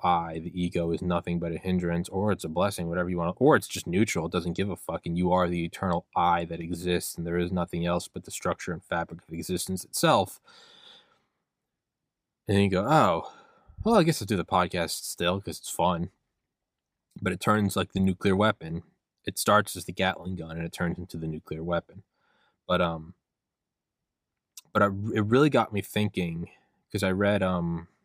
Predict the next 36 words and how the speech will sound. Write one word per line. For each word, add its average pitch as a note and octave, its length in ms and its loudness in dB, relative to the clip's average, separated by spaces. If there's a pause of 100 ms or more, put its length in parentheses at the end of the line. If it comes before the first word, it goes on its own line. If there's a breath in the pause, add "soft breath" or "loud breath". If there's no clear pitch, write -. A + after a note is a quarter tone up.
(120)
read, F2 260 -4
listened F2 460 -4 (460)
to - 140 -6
You're F#2+ 440 4
Imagining F#2+ 580 0
Things E2+ 600 -16 (100)
by F2 240 -6
A G#2 260 2
T G2+ 460 -2
L F2 440 0
Carver. - 500 -6 (580)
A F#2+ 220 2
dot F2+ 340 -2
T F2+ 280 -2
dot E2+ 420 -2
L F#2 180 2
dot C3+ 360 -8 (340)
Carver, F2 400 0
C F#2 240 -6
A F2 120 -2
R F2 200 -2
V F2 200 -6
E F2+ 200 -8
R. D#2 360 -16
I've - 60 -20
tried G2+ 160 0
to G2 60 -4
get F2+ 120 -6
him E2 120 -4
on D#2 60 -14
this D#2+ 120 -18
podcast. - 600 -18 (1400)
But G2+ 140 2
it's G2 160 2
all A2+ 160 4
about, G2+ 400 2